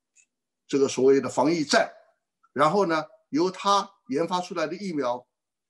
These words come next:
给当初在云南这个所谓金三角地区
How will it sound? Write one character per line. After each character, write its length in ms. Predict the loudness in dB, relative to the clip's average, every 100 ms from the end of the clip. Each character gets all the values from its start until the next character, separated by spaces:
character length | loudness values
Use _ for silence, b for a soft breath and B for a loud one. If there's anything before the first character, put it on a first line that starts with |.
| _ _ _ _ _ _ _ _
给 180 | -10 -6
当 260 | -2 -2
初 240 | -2 -4 -4
在 380 | 2 2 0 -6 _ _ _ _ -8
云 200 | -6 -2
南 180 | -4 -4
这 140 | -4
个 140 | -6
所 160 | -6 -6
谓 80 | -8
金 240 | -6 -6
三 200 | -2 0
角 160 | 0 -4
地 140 | -6
区 400 | -6 -6 -8 -8